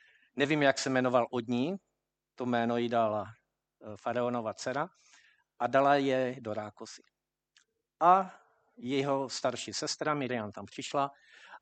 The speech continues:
a dívala se, co se s tím stane.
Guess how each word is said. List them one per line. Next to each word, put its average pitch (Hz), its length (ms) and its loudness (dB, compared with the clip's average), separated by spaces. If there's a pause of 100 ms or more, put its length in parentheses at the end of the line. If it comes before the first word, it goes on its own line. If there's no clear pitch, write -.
a 120 40 -12 (560)
dívala 143 300 2
se, 135 180 -2
co - 140 -10
se - 160 -8
s - 100 -8
tím 107 240 -6
stane. 101 360 -14